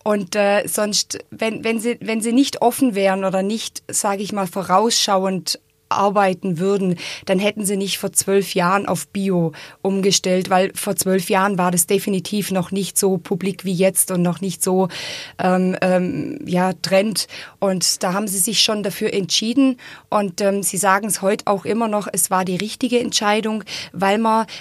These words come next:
als Landwirt wieder mehr gefordert ist. Man arbeitet wieder mehr und direkter mit der Natur, mit dem Boden, mit dem, mit dem Wetter, äh, zusammen. Ähm, man hat aber nicht mehr so diese Möglichkeiten, so mit irgendwelchen anderen Mitteln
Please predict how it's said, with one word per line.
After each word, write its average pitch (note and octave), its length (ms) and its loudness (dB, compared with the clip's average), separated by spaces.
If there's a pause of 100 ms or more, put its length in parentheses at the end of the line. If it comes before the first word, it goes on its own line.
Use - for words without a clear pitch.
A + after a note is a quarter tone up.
(100)
als F#3+ 260 0
Landwirt G#3+ 480 2
wieder A3 200 0
mehr G3 220 0
gefordert G#3+ 520 0
ist. F#3 220 -2
Man F#3+ 140 -2
arbeitet A3 500 0
wieder G3 160 -4
mehr G#3 420 2
und F#3+ 160 -4
direkter G3+ 420 0
mit G3+ 140 -2
der G#3 80 -2
Natur, G3 420 0
mit G#3 160 0
dem F3+ 140 0
Boden, A3 400 4
mit G3 180 -4
dem, F#3+ 220 -2
mit G3 140 -6
dem F#3+ 160 0
Wetter, G#3+ 320 2 (340)
äh, G3 240 2
zusammen. A3+ 640 4 (320)
Ähm, G#3+ 320 4
man F#3 160 0
hat C#4 180 0
aber B3 260 2
nicht C4+ 220 -2
mehr B3 160 2
so A#3+ 140 0
diese G#3+ 300 -2
Möglichkeiten, G#3+ 800 0
so G3+ 280 -2
mit G#3 320 -6 (240)
irgendwelchen A3 640 0 (340)
anderen A3+ 500 2
Mitteln A#3 460 0